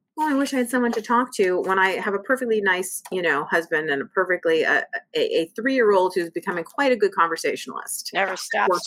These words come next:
Speaker 2: talking.
Speaker 1: you.
Speaker 2: Yeah.
Speaker 1: It never stops talking. It's true. So what, what's your biggest pro and con?
Speaker 2: Okay.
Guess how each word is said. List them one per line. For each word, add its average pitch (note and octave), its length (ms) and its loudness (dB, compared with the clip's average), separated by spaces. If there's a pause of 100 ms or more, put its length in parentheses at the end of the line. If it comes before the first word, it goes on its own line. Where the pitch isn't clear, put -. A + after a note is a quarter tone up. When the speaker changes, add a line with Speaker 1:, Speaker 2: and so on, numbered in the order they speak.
(120)
Speaker 2:
talking. B2 140 0
Speaker 1:
you. E3 320 4 (220)
Speaker 2:
Yeah. D#3 200 -2
Speaker 1:
It A3 60 2
never B3 260 4
stops F3+ 320 0
talking. C3 300 -4
It's - 120 -4
true. F#3 140 4
So G#3 140 2
what, D4 320 2
what's D4 260 0
your C#4+ 140 4
biggest A3 360 0
pro E3 200 2
and C#3+ 100 -4
con? G#2 400 0 (1040)
Speaker 2:
Okay. D3 420 2